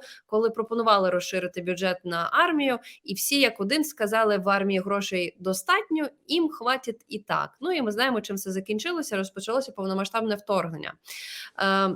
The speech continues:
що сьогодні потрібно армії? От ви кажете, що все має бути для Збройних сил,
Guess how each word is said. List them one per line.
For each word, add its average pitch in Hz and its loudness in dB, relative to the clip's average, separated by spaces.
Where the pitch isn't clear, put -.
що - 2
сьогодні 330 4
потрібно 240 2
армії? 190 6
От 175 -2
ви 226 0
кажете, 247 -2
що 208 2
все 254 0
має 220 2
бути 214 0
для 202 2
Збройних 196 0
сил, 220 -2